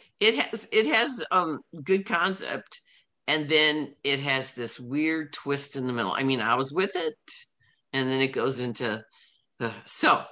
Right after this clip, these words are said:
this couple, they've been married nine years. They're having rough patch, and they decide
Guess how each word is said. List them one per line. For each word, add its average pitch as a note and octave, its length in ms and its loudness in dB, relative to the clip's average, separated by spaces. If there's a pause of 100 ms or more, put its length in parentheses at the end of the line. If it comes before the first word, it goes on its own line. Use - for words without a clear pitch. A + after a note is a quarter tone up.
(320)
this F#3 220 6
couple, A3+ 640 6
they've F3 180 4
been E3+ 120 2
married E3+ 260 4
nine F3 240 4
years. D#3 360 4
They're D3+ 140 4
having D#3+ 540 0 (840)
rough F#3+ 320 4
patch, D3+ 640 0 (300)
and D3+ 200 4
they D#3 120 8
decide D3+ 560 4